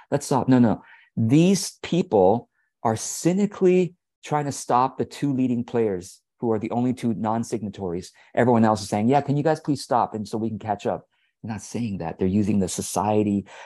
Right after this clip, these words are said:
They're, they're using, they're pulling our heartstrings to, to do this. But no, it's Elon Musk is mad at Open A I for not being able to control that company. He, he co-founded and he left. Matt, he's, he has a feud with them right now. And he's like the, the top sign, you know.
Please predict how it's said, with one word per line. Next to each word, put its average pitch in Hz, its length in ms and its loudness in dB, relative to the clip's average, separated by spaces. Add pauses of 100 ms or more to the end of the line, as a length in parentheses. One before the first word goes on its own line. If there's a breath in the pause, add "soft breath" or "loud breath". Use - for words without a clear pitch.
They're, 117 120 2
they're 113 140 0
using, 127 340 2
they're 120 100 2
pulling 143 360 -2
our 113 80 0
heartstrings 101 760 -6
to, 90 220 -4 (100)
to - 80 -8
do 104 180 2
this. 80 200 -2
But - 220 -6
no, 95 260 -2
it's - 220 -10 (260 loud breath)
Elon 127 340 6
Musk 117 340 2
is 95 260 -2
mad 104 500 2
at 95 220 0
Open 104 240 -2
A 92 140 -4
I 104 260 -2
for 87 320 -8 (300 soft breath)
not 104 300 0 (380)
being 104 220 2
able 107 140 0
to 101 60 0
control 127 480 2
that 107 180 2
company. 85 460 -8 (180)
He, 110 240 -2
he 104 260 -2
co-founded 131 540 2
and 95 140 -4
he 101 60 -2
left. 107 380 0 (540 soft breath)
Matt, 113 300 2
he's, 104 200 -4
he 107 100 -4
has 101 120 -2
a 101 40 -8
feud 143 280 0
with 101 100 -6
them 92 140 -4
right 90 180 -10
now. 90 240 -8
And 87 100 -6
he's 92 180 -2
like 92 220 0
the, 90 200 -6
the 85 120 -6
top - 280 -2
sign, 104 320 -2
you 131 80 2
know. 107 120 -2